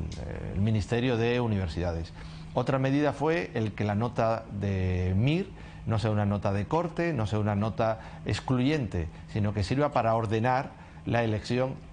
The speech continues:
de estos profesionales, pero no para excluirlos de un sistema una vez que han demostrado sobradamente que son, eh, personas que están cualificadas y ya tienen su título después de haber superado la nota de corte más alta prácticamente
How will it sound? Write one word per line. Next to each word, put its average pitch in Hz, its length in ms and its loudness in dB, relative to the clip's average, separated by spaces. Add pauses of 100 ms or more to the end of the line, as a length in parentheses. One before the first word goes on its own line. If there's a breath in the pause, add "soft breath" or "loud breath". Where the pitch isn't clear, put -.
de 107 100 2
estos 107 180 0
profesionales, 104 640 0
pero 107 180 2
no 143 140 2
para 139 160 2
excluirlos 117 720 0 (260 loud breath)
de 113 80 -2
un 113 80 0
sistema 120 380 0
una 110 120 2
vez 127 140 0
que - 80 0
han 123 100 2
demostrado 110 520 2
sobradamente 95 720 0 (340 loud breath)
que 104 140 0
son, 104 320 0 (100)
eh, 78 600 0 (100)
personas 127 600 2
que - 80 -4
están 101 260 0
cualificadas 110 840 0 (280 loud breath)
y 139 100 -2
ya 107 200 2
tienen 113 340 0
su 101 180 -2
título 127 580 0
después 104 280 -2
de 101 80 2
haber 104 160 0
superado 107 640 0
la 98 160 0
nota 101 240 0
de 104 80 0
corte 110 260 -2
más 104 240 2
alta 95 280 -2
prácticamente 95 680 -2